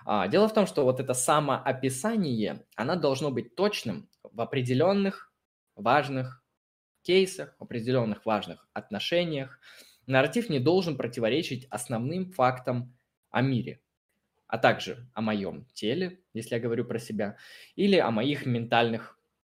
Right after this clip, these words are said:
характеристиках, да? А, то есть, э,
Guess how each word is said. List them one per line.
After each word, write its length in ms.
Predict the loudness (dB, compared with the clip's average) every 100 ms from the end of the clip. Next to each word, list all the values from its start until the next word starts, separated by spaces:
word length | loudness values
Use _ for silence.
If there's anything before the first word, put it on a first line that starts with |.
| _
характеристиках, 880 | -6 -4 -2 -4 -6 -10 -20 -20 _ _ _
да? 240 | -6 -6 -8 -20 -20 -20 -8
А, 560 | -2 0 0 -4 -10
то 220 | -16 -20 _
есть, 400 | -20 -20 _ -14
э, 200 | -14